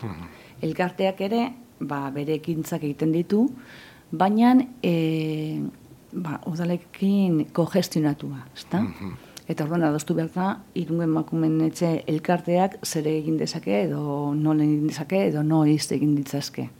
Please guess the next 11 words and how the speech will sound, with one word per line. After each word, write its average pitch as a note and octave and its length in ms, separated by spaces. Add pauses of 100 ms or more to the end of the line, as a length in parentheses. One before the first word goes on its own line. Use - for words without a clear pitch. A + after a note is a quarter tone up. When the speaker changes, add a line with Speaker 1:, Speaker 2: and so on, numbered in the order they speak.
(440)
Speaker 1:
Hmm. A2+ 100
Speaker 2:
Bale? E3 240 (440)
Orduan, E3 360
bueno, D3+ 280 (160)
ba, D3 180
bai, E3+ 200
betetzen D#3+ 420
da, A3+ 260 (460)
e, D#3 680 (640)
baina F3+ 400 (580)
gehiago, D#3 600